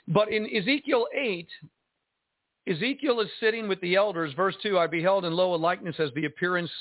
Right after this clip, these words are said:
of fire. From the appearance of his loins even downward fire. From his loins even upward as the appearance of brightness, as the color of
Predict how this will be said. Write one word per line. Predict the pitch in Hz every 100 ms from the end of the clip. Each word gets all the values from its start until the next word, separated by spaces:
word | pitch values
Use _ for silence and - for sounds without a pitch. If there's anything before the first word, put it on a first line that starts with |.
| - _ _
of | 151 -
fire. | - 160 156 143 165 _ _ _ _
From | 180 185
the | 196
appearance | 185 208 214 214 -
of | 185
his | 170
loins | 170 190 196 180
even | 185 165 151
downward | 180 190 185 180 143 -
fire. | 170 156 147 165 - _ _ -
From | 180
his | 165
loins | 175 196 196
even | 180 190 180
upward | 175 - 151 143 143
as | 156 127
the | 156
appearance | 151 165 165 156
of | 147
brightness, | 123 160 151 139 131
as | 143
the | 131
color | - 151 151
of | 143